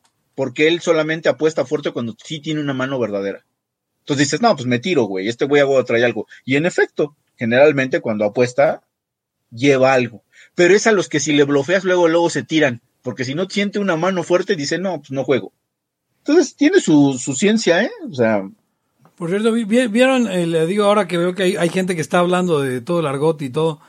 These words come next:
Speaker 2: Eh, ¿vieron ese video de, de Tony Hawk, eh, apostando contra María Jo, que es una jugada-, Tony Hawk, el, el patineto profesional,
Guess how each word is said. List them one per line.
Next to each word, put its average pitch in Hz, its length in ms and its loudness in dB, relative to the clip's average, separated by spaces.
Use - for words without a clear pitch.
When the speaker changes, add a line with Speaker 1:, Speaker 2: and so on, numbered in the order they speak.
Speaker 2:
Eh, 147 100 -8
¿vieron 220 240 2
ese 226 220 2
video 190 440 -2
de, 165 200 -2
de 143 160 -6
Tony 196 260 -4
Hawk, 185 540 -2
eh, 127 1300 -4
apostando 165 560 -2
contra 156 240 -2
María 147 300 0
Jo, 180 240 -2
que 180 100 -4
es 156 100 -8
una 175 160 -2
jugada-, 143 300 -6
Tony 202 180 -2
Hawk, 202 220 0
el, 147 160 -4
el 127 200 -6
patineto 147 520 -6
profesional, 143 600 -8